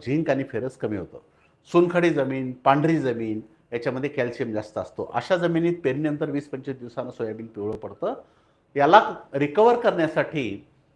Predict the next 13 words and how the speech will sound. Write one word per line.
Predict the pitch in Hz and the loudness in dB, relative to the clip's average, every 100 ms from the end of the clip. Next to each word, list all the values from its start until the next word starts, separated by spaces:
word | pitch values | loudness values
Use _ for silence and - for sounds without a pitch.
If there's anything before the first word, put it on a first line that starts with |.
| _ _ - | _ _ -20
झिंक | 110 160 202 226 | -8 0 0 0
ईडीटीए | 214 185 180 175 | -2 -2 0 2
वीस | 160 156 170 - | 2 0 -2 0
ग्रॅम | 143 110 113 | 0 0 -2
आणि | 135 - | -6 -4
फेरस | 120 151 160 | 0 0 0
ईडीटीए | 127 123 131 120 | -6 -8 -6 -6
वीस | 113 117 - | -6 -10 -6
ग्रॅम | 110 92 - 110 | -4 -4 -8 -14
असं | - 123 | -10 -6
दोन्ही | 120 123 156 147 | -4 -2 0 0
सोबत | - 117 156 156 | -2 -2 -2 0
जर | 143 | -2